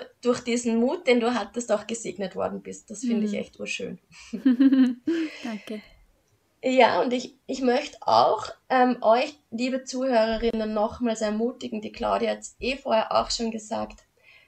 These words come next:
Speaker 1: dass ihr uns ein Feedback gebt. Und zwar, ähm, ob der Podcast für euch praktisch war, ob ihr Zeit gefunden habt, das wirklich anzuhören, oder ob's doch eher schwierig war, ob er zu lang oder zu kurz oder ja, einfach alle eure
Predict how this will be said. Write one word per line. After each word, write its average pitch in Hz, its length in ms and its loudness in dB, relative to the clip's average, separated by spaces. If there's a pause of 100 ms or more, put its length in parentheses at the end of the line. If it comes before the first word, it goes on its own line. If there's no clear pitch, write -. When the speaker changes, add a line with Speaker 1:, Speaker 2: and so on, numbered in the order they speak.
Speaker 1:
dass 226 180 -8
ihr 247 140 2
uns 277 140 -2
ein 240 120 2
Feedback 240 580 -6
gebt. 165 340 -10
Und 202 160 -8
zwar, 220 340 -2 (720)
ähm, 220 320 8
ob - 200 -10
der 247 200 0 (140)
Podcast 269 440 -2
für - 140 0
euch 240 220 4
praktisch - 500 -4
war, 185 340 2
ob 196 180 -2
ihr 202 460 2
Zeit 208 300 -2
gefunden 233 480 -4
habt, - 240 -10
das 214 140 -16
wirklich - 400 -12
anzuhören, 214 920 -4 (260)
oder 202 260 4
ob's - 120 -12
doch 240 220 2
eher 214 240 4
schwierig 220 480 -2
war, 185 380 0
ob 185 140 0
er 185 140 -4
zu 226 160 -12
lang 233 440 0
oder 202 280 -8
zu - 160 -18
kurz 240 580 0
oder 214 340 4 (320)
ja, 277 160 2
einfach 302 280 -6
alle 240 320 4
eure 220 220 2